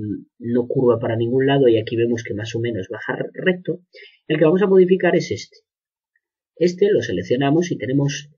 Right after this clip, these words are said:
al pulsar botón derecho, tenemos cuatro opciones. La que está por defecto, que es corner,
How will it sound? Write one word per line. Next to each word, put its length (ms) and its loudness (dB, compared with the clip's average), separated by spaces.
al 160 -4
pulsar 360 -2
botón 280 -2
derecho, 400 0
tenemos 460 -4
cuatro 360 4
opciones. 640 -12
La 160 4
que 80 2
está 220 2
por 140 6
defecto, 520 4
que 80 -8
es 100 -8
corner, 420 0